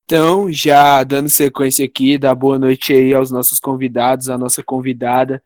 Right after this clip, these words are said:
Pedir pra que geral se apresente aí, como eu, como a Amanda falou, eu sou o Banzo,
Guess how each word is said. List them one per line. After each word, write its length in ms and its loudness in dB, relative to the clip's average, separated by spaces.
Pedir 180 -2
pra 160 0
que 100 -4
geral 300 2
se 120 -2
apresente 680 0
aí, 260 4
como 260 -2
eu, 100 0
como 220 -2
a 460 -2
Amanda 380 -2
falou, 420 2
eu 100 2
sou 220 0
o 60 0
Banzo, 420 0